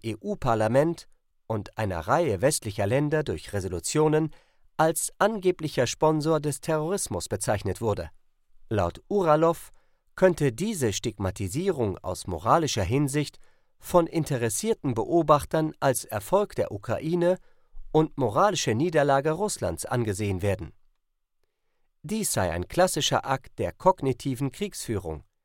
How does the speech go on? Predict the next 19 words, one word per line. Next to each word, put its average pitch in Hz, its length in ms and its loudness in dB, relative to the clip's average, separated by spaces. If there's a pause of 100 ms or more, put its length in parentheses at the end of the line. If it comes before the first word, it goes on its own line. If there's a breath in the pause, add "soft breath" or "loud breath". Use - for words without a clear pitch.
(540)
denn 101 120 -2
für - 120 -6
Russlands 90 600 0
Anhänger 117 520 0 (480)
könnte 175 320 4
dies 180 400 -6
eine 156 220 2
demotivierende 151 1000 0
Wirkung 110 360 -2
haben 120 360 2 (500)
und 117 180 -4
von 85 220 -4
Pro-Ukrainern 160 1120 0 (460)
als - 280 0
ein 123 120 0
symbolischer 123 640 0
Sieg 180 380 -6
angesehen 95 520 -2
werden. 92 340 -4